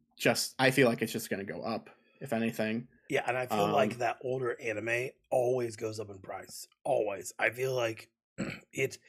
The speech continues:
Speaker 2: it's a wise investment, even though I know you well enough to know that you will never sell it.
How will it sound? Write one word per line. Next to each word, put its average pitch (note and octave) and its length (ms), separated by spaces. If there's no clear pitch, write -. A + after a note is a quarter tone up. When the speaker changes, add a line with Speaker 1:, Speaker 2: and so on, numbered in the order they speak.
Speaker 2:
it's D#3 160
a F#3+ 60
wise B2+ 480
investment, A2+ 560
even D#3+ 200
though B2+ 380
I D3 180
know D3 100
you C3+ 180
well B2 180
enough A#2+ 180
to - 120
know A#2+ 120
that A2+ 120
you A#2+ 160
will A2+ 100
never A2+ 260
sell G2+ 260
it. C3 180